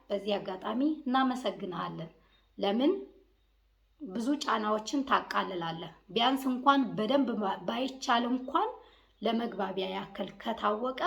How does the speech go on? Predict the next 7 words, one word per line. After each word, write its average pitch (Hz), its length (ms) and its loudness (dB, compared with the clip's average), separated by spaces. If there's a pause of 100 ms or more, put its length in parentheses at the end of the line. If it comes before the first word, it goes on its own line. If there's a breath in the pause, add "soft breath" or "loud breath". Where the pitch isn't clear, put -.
(300)
በቂ 226 240 -2 (120)
ነው። 160 140 -6 (1300)
እኛ 233 200 -2 (200)
ወደ 214 200 4
አረብ 214 220 2
ሀገር 220 240 -2
ስንሄድ 240 500 -2